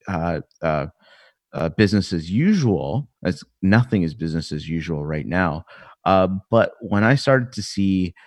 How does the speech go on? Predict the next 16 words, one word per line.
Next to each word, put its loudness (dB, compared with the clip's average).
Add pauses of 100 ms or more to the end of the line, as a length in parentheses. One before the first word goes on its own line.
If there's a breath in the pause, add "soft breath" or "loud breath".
(440 soft breath)
uh, 4 (100)
sports -2
stars 0 (100)
and, 0
uh, -4
specifically -2 (100)
white 0
hockey 2
players, 0
specifically -2 (300 loud breath)
Blake -2
Wheeler 6
of 4
the 0
Winnipeg 0
Jets, 0